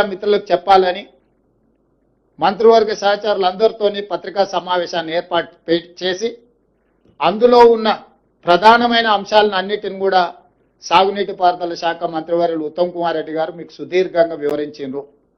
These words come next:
అదేవిధంగా ఆర్థిక మంత్రి, ఉప ముఖ్యమంత్రి భట్టి విక్రమార్క గారు అందులో ఉన్న చాలా విషయాలను మీకు తెలియజేయడానికి ప్రయత్నం చేసిండ్రు. వీటి నేపథ్యంలో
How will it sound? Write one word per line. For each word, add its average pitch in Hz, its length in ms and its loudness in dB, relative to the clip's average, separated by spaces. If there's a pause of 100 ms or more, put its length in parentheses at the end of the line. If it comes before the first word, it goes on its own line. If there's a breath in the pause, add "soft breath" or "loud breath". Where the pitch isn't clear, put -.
(580)
అదేవిధంగా 208 580 4 (720)
ఆర్థిక 196 380 2
మంత్రి, 208 360 -2 (1080)
ఉప 160 140 -4 (120)
ముఖ్యమంత్రి 208 500 -6
భట్టి 185 180 -2
విక్రమార్క 202 640 -2
గారు 190 200 2
అందులో 202 340 0
ఉన్న 185 120 -8 (840)
చాలా 226 280 2 (100)
విషయాలను 190 520 0 (880)
మీకు 170 260 -4 (640)
తెలియజేయడానికి 175 680 0
ప్రయత్నం 156 500 -2 (100)
చేసిండ్రు. 143 440 -4 (920)
వీటి 226 300 6
నేపథ్యంలో 220 640 2